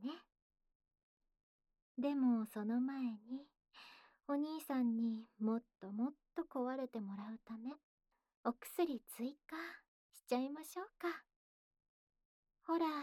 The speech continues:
わかりますか？お兄さんの大好きなお薬入りオイルですよ。これが欲しかったら、自分からくださいって言ってくれないと。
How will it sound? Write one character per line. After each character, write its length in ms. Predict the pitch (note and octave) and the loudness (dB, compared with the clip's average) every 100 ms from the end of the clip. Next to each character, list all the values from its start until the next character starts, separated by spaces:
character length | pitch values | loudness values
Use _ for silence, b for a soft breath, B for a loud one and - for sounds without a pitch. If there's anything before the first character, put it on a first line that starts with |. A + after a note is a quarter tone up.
| C#4+ B B B B B B B | -6 B B B B B B B
わ 120 | C4 B3+ | 0 2
か 160 | C#4+ | 2
り 140 | C#4+ D4+ | 2 0
ま 120 | D#4+ | -4
す 100 | - | -8
か？ 120 | - B3 B3+ D4+ F4+ - _ _ _ _ _ _ - | -6 -4 -2 -2 -4 -8 _ _ _ _ _ _ 0
お 80 | C4 | 0
兄 280 | C#4 D4 D4+ | 2 -2 -2
さ 200 | C#4 B3+ | 0 2
ん 140 | A#3 | 2
の 120 | A3 | 0
大 340 | G3 F#3+ A3 D4 | -4 -6 -4 -6
好 80 | F#4+ - | -6 -12
き 160 | - D#4 | -10 -6
な 300 | C4+ C4 C4 B B B B B - | -4 -4 -6 B B B B B -6
お 100 | G#3+ | -4
薬 560 | - - A#3 A#3 A#3+ | -6 -4 0 2 2
入 140 | A#3 A#3+ | 2 4
り 80 | A#3+ | 4
オ 80 | |
イ 100 | B3 | 4
ル 80 | A#3 | 2
で 140 | G#3 F3+ | -2 -6
す 60 | - - | -14 -14
よ。 100 | E3+ A3+ D4 F4 _ _ _ _ _ _ _ _ _ _ _ _ | -8 -4 -4 -6 _ _ _ _ _ _ _ _ _ _ _ _
こ 140 | - G#3 | -2 0
れ 180 | A3 A3+ | 0 0
が 100 | A#3 | -2
欲 220 | - B3+ | -2 -4
し 180 | - - | -6 -12
か 120 | A#3 | -12
っ 60 | - - | -12 -14
た 80 | G3 | -12
ら、 320 | G#3 B3+ C4 _ _ B B B B - | -8 -8 -10 _ _ B B B B -4
自 200 | B3 C4+ | -2 0
分 240 | D4+ D#4 | -2 -2
か 100 | D#4 | -4
ら 140 | D#4 | -4
く 160 | D#4 D4 | -4 0
だ 120 | D#4+ | 0
さ 180 | D#4+ F4 | 2 2
い 120 | E4 | 2
っ 20 | F#4 _ _ | 0 _ _
て 80 | E4+ | 2
言 160 | D4 B3 | 4 0
っ 20 | - | -2
て 80 | - | -6
く 160 | C#4+ D4 | -4 -4
れ 140 | D#4 | -4
な 160 | D#4+ E4+ | -4 -4
い 80 | E4+ | -4
と。 200 | C#4+ | -6